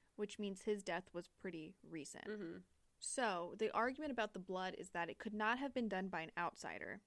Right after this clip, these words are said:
Speaker 1: because the difference in the consistency in the blood shows that the murders were done far apart, maybe an hour and a half apart.
Speaker 2: Okay.
Speaker 1: But during that documentary,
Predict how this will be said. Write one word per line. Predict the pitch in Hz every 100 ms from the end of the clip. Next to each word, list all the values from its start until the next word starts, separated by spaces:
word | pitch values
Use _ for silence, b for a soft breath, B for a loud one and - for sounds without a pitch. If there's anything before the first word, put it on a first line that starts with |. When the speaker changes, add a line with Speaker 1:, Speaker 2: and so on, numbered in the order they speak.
| _ _ _ -
Speaker 1:
because | 214 208
the | 208
difference | 220 240 294
in | -
the | 233
consistency | - 208 208 208 214 202 202 196
in | 185
the | 175
blood | - 233 220 190 b b b b
shows | - 226
that | 226 247
the | 262
murders | 208 185 180 185 -
were | 185
done | 175 160 185 -
far | 175 160 -
apart, | - - 233 165 - - _ - - _ _
maybe | 202 202 226 233
an | 208
hour | - 170 170
and |
a | 185
half | - 185 185
apart. | - - 107 - _ _ _ _ _ -
Speaker 2:
Okay. | 180 180 - 185 _ _
Speaker 1:
But | 220
during | 214 247 277
that | 254 240
documentary, | 208 202 214 277 277 190 175